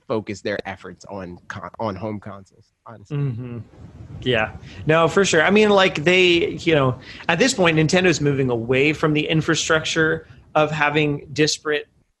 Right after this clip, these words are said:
Speaker 2: uh, developers for, you know,
Speaker 1: Mm-hmm.
Speaker 2: home console and handheld or whatever.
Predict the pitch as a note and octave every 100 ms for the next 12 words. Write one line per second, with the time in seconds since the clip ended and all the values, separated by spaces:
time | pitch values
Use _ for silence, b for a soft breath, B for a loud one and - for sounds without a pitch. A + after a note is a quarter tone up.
0 | _ _ _ _ _ - C3 C3 D3 D3
1 | D3 D3 D#3 D3 D3 C#3+ - - D3 C#3+
2 | C#3+ C#3+ C3+ _ C3+ B2 A2 - C#3+ A2
3 | G#2 D3 C3 C#3 C3 C#3+ C3 B2+ B2+ B2
4 | C3 B2+ B2+ B2+ B2+ B2+ C3 B2+ B2 A#2+